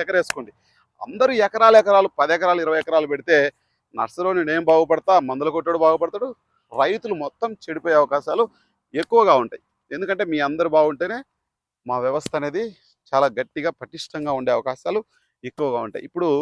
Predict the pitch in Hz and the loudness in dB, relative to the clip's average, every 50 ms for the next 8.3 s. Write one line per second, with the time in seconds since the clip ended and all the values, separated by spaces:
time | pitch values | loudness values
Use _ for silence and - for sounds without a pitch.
0 | 160 - _ _ _ _ - 147 151 - 185 190 185 185 165 175 - 180 165 147 | -4 -8 _ _ _ _ -12 -12 -12 -8 -6 -6 -6 -6 -6 -6 -4 -2 -2 -2
1 | 143 - 160 160 156 - 156 160 156 - 185 180 170 156 151 156 156 139 131 127 | -2 -2 -4 -6 -6 -6 -8 -10 -8 -4 -4 -2 -2 -4 -4 -4 -4 -2 -2 -4
2 | 127 120 _ _ _ _ _ _ _ _ _ 120 139 160 196 214 214 214 214 214 | -6 -8 _ _ _ _ _ _ _ _ _ -4 -4 0 2 4 4 4 2 2
3 | 208 208 202 196 202 214 226 226 - _ _ _ _ - - - _ _ - 143 | 4 6 6 6 4 2 -2 -6 -8 _ _ _ _ -20 -20 -20 _ _ -6 -4
4 | 180 - - 226 - - 208 185 190 180 185 180 175 175 - 185 160 165 175 180 | 0 0 0 0 0 -2 0 4 4 4 4 2 -2 0 2 2 2 2 2 2
5 | 151 180 175 170 - 165 156 151 143 - 165 170 190 190 165 135 131 139 170 202 | 2 0 0 -2 -6 -4 -2 -2 -2 -2 -2 -4 -4 -4 -4 -2 0 2 0 2
6 | - - 202 196 190 185 180 175 165 143 135 _ _ _ - 147 143 _ _ _ | 4 4 4 6 4 4 2 2 2 0 0 _ _ _ -20 -20 -20 _ _ _
7 | _ - 156 151 143 139 _ _ _ _ _ _ _ - - _ _ _ - 135 | _ -18 -18 -18 -18 _ _ _ _ _ _ _ _ -16 -16 _ _ _ -8 -6
8 | 143 160 170 185 190 185 | -4 -2 -2 0 0 0